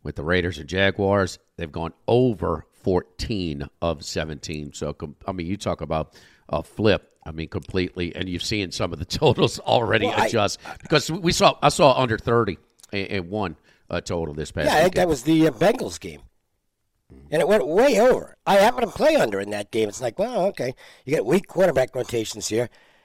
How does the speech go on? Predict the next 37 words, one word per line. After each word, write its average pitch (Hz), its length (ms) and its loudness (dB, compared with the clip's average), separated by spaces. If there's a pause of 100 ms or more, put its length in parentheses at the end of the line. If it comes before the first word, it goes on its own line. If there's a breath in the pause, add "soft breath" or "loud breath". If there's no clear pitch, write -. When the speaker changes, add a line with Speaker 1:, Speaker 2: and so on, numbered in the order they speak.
Speaker 2:
Neither 175 200 2
team's 151 240 0
gonna 127 160 0
do 147 160 2
much 127 220 0
on 113 120 -2
offense. 117 560 -2
Uh, 123 400 0 (240)
the 131 80 -6
offense 165 340 -4
is 139 100 -6
just 143 200 -4 (760)
up - 140 -8
and 143 100 -8
down 160 200 4
the 131 60 -4
field. 190 340 0 (1040 soft breath)
So, 131 580 -2 (600)
and 117 180 0
I, 120 100 0 (120)
at 110 120 -8
that 190 160 0
point, 139 220 -4
I 117 40 -2
said, 117 220 -6
"Well, 147 120 -8
I 156 40 -4
don't 170 140 -2
think 180 120 -6
I'm 156 60 -6
gonna 151 160 0
bet 156 160 2
any 151 120 2
more 139 200 4
unders 156 300 2
this - 200 -12
weekend." 98 400 -10